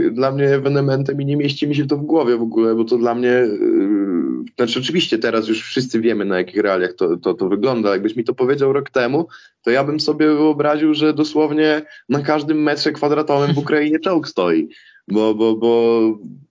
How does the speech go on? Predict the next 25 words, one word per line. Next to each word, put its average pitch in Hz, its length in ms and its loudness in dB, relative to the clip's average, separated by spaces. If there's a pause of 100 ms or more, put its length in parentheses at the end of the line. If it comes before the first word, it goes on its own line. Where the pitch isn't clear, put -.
(260)
no 113 380 0
cóż, 107 360 -2
tak 110 200 -2
to, 120 180 0
tak 127 220 -2
to 127 120 -2
powinno 127 420 0
wyglądać 139 460 0
w - 40 -18
cudzysłowie, 107 580 0
jeśli 101 340 0
by 101 120 0
się 101 120 -2
myślało 101 460 0
o 95 40 0
trzeciej 95 320 -2
gospodarce 98 540 -2
świata 92 380 -2
i 92 260 2
militarnej 92 640 0
potędze, 92 520 -2 (500)
y, 92 220 2
jaką 92 280 -2
była, 85 800 0
y, 80 720 2